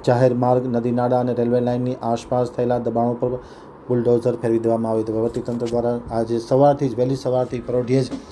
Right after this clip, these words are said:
આ દબાણ હટાવ ઝુંબેશ શરૂ કરવામાં આવી હતી અને લોકોના મોટા ટોળા એકત્ર થયા હતા, પરંતુ, અ, પ્રાંત અધિકારી ડૉક્ટર જાદવ અને તેની ટીમ તથા ચુસ્ત પોલીસ બંદોબસ્ત વચ્ચે આ દબાણ પર બુલડોઝર ફેરવી અને દબાણ ખુલ્લું કરવામાં આવ્યું હતું.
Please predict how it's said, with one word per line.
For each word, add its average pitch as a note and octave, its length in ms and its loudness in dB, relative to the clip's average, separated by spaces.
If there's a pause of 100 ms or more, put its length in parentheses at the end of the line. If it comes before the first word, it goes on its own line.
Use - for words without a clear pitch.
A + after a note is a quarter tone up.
(220)
આ B2+ 60 0
દબાણ C3 240 4
હટાવ B2+ 280 4
ઝુંબેશ B2 400 0
શરૂ B2 160 0
કરવામાં B2+ 340 2
આવી B2+ 100 2
હતી B2+ 140 -2
અને B2 120 0
લોકોના B2 340 2
મોટા B2 320 0
ટોળા B2+ 240 0
એકત્ર A#2+ 320 -2
થયા B2+ 180 -2
હતા, B2 140 0
પરંતુ, C3 380 0 (480)
અ, C3+ 100 2 (1200)
પ્રાંત C#3+ 300 4
અધિકારી C3+ 320 2
ડૉક્ટર B2+ 280 0
જાદવ B2+ 380 2
અને C3 140 2
તેની B2+ 220 -2
ટીમ C3 240 -2
તથા B2+ 180 -2 (280)
ચુસ્ત C#3+ 240 -2
પોલીસ C3 360 0
બંદોબસ્ત B2+ 480 0
વચ્ચે B2 280 0 (460)
આ C3 60 4
દબાણ B2+ 380 4
પર C3 160 0
બુલડોઝર B2 520 -2
ફેરવી B2 380 -2 (240)
અને B2+ 100 4
દબાણ B2 360 2
ખુલ્લું B2 380 0
કરવામાં B2 400 2
આવ્યું A#2 240 2
હતું. A2 500 -6